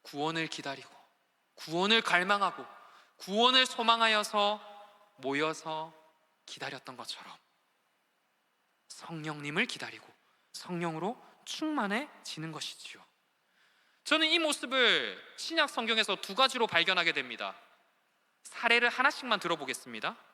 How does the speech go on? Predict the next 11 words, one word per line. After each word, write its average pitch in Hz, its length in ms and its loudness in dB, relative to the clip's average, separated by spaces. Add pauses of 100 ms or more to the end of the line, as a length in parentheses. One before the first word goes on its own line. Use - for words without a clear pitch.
초대교회를 202 600 2
보십시오. 160 520 -6 (120)
공동체를 254 540 -2
보면요, 139 580 -4 (460)
초대교회는 311 560 4
참 320 280 0
여러 233 380 4 (380)
어려움과 240 1000 4
핍박 - 400 0
속에 208 260 0
있었습니다. 113 680 -4